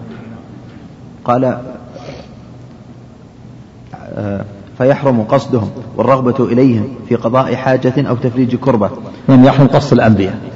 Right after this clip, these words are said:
Speaker 2: في تك-، تفريج الكربة و-، لأنهم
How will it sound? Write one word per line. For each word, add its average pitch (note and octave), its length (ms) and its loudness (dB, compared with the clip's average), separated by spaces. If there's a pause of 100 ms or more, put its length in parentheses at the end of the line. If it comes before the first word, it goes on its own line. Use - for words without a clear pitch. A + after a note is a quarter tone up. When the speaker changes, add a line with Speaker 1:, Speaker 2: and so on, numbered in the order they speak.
(360)
Speaker 2:
في A2 80 0
تك-، - 460 -2
تفريج G#2 360 2 (380)
الكربة A2+ 440 2
و-، A2 200 -2 (1000)
لأنهم C#3 460 6